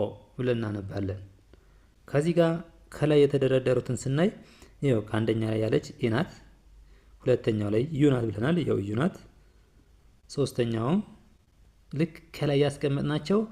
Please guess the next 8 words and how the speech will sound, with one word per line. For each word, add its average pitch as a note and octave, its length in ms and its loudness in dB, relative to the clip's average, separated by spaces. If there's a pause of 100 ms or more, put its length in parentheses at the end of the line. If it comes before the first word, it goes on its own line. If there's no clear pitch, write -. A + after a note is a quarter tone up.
(380)
ምንም C3 320 0
የተቀየረ B2 640 0
ነገር G#2+ 280 0
የለም G2+ 280 0
ማለት G2 260 -4
ነው። G2+ 140 -10 (680)
በዋነኝነት፣ B2+ 680 0 (120)
እ፣ B2+ 160 -6